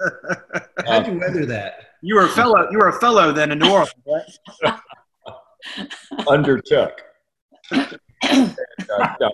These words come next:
Speaker 3: it's, we have, very similar to Chuck, we have been through hurricanes. Uh, we were actually out of our house here in Houston for about a year and a half during Harvey.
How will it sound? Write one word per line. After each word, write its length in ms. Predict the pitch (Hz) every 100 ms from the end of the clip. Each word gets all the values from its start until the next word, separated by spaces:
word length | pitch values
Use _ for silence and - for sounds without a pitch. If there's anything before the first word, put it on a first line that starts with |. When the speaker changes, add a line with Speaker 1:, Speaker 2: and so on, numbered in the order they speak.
| -
Speaker 3:
it's, 580 | 180 202 196 - - - _ 247 233 170 _ _ _ _ _ _
we 240 | 160 240
have, 640 | 233 170 131 101 87 - - _ _ _ _ -
very 340 | 190 170 143
similar 480 | - 131 113 98 87
to 60 |
Chuck, 300 | 85 92 85
we 140 | 120 117
have 320 | 127 127 123
been 220 | 98 90 -
through 200 | 87 78
hurricanes. 760 | 90 80 80 90 80 78 73 -
Uh, 240 | 95 92 76
we 200 | 85 120
were 200 | 110 -
actually 500 | 101 104 - 101 95
out 180 | 95 104
of 100 | 90 -
our 260 | 92 107
house 680 | 101 98 92 90 - - _ _
here 280 | - 107 101
in 100 | 87
Houston 760 | 80 113 117 - 107 87 87 - _
for 80 | 120
about 240 | 104 135 123
a 40 |
year 300 | 92 110 131
and 100 | 104
a 40 | 76
half 640 | - - 117 - - _ _ _ _ -
during 320 | 110 101 90
Harvey. 640 | 80 107 110 107 92 73